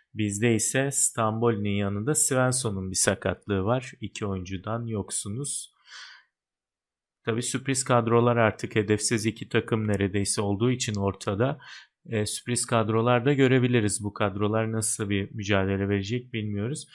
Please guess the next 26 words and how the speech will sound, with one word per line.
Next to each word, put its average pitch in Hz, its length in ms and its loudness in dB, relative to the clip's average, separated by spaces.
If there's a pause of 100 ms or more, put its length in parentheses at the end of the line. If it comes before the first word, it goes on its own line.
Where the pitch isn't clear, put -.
(340)
E, 110 220 0
iki 127 260 -4
şutla 135 400 0
başladı. 120 400 0
Çok 131 280 -6
kısır 131 320 0
geçen 123 460 4
bir 110 100 2
mücadele. 107 760 2 (300)
Aslında 120 340 -2
tam 127 260 2
tersi 117 340 2
gollü 113 360 6
bir 110 80 0
mücadele 104 560 2
bekliyorum 98 520 0
ben. 135 200 2 (420)
E, 104 140 2
Sacha 127 480 4
Boey, 117 300 6
Nelson, 117 500 4
Taylan'la 117 640 4
geliyorlar. 131 460 8
Yunus 135 320 0
kaptı. 156 360 6
Yunus, 151 600 4